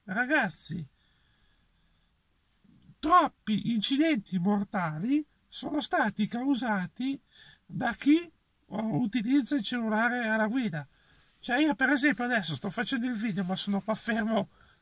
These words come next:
eh, in un parcheggio tranquillamente. Eh, cioè, non ci vuole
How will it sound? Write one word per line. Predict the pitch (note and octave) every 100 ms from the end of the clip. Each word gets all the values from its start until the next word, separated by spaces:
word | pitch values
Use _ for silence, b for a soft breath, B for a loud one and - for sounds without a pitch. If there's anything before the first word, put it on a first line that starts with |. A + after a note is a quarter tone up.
| -
eh, | G3+ G3 G3+
in | G3+
un | F#3+
parcheggio | C#4+ G#3 - B3 A#3 A3+
tranquillamente. | F#3+ F#3 A3+ G3+ G3+ C4 F3+ D#3+ D#3+ C#3+ _ _ _ _ _
Eh, | F#3 F3+ F3 E3+
cioè, | - A3+
non | G#3 A3
ci | - C4
vuole | D4+ C#4+ B3 G#3+ G3+ F#3+